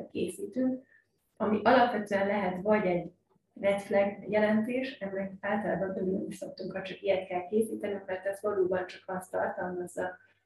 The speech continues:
amiket, ö, identifikáltunk, hogy ezek valóban problémák lehetnek, és különböző megoldási javaslatokat adunk rájuk.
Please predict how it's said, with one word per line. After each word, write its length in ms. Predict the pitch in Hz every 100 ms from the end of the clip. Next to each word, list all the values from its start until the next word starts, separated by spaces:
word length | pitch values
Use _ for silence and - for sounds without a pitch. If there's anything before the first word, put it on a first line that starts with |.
| _
amiket, 640 | 202 202 196 196 180 - - -
ö, 500 | 196 185 185 180 180 180 - _
identifikáltunk, 1000 | 220 208 196 185 185 185 180 180 190 214 196
hogy 120 | 185
ezek 260 | 185 -
valóban 480 | 185 190 180 185 175
problémák 540 | 180 - - - - 214
lehetnek, 400 | 220 214 185 185
és 180 | -
különböző 540 | - 196 175 175 - -
megoldási 680 | - - - - - - -
javaslatokat 720 | - - - - _ 180 180
adunk 280 | - - -
rájuk. 380 | 185 247 -